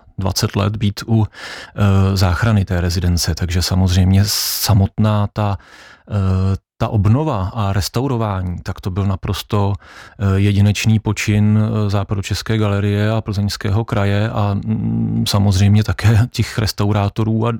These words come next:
architektů, kteří se kolem toho pohybovali. Ale co musím říci, že mně připadá jako absolutně nejvýznamnější, tak byla skutečnost, ehm, navázání kontaktu s rodinou Semlerových.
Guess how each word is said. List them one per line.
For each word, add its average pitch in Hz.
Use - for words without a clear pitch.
architektů, 107
kteří 98
se 107
kolem 104
toho 107
pohybovali. 107
Ale 104
co -
musím 120
říci, 120
že 113
mně 120
připadá 110
jako -
absolutně 113
nejvýznamnější, 104
tak 101
byla 104
skutečnost, -
ehm, 104
navázání 104
kontaktu 104
s 101
rodinou 104
Semlerových. 101